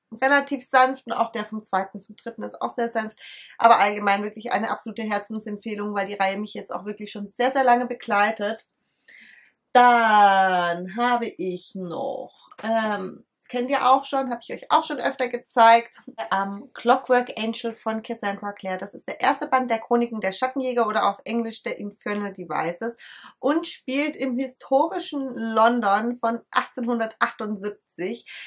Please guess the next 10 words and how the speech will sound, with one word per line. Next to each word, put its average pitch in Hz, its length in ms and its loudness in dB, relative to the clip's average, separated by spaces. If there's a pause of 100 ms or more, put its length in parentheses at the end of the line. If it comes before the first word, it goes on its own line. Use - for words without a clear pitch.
(120)
Hier 330 140 4
geht's 320 180 2
um 269 160 0
die, 240 340 -4
ähm, 214 600 0
junge 240 500 2
Tessa, 247 600 2 (120)
die, 233 280 -2
ähm, 202 600 4 (440)
na-, 233 200 4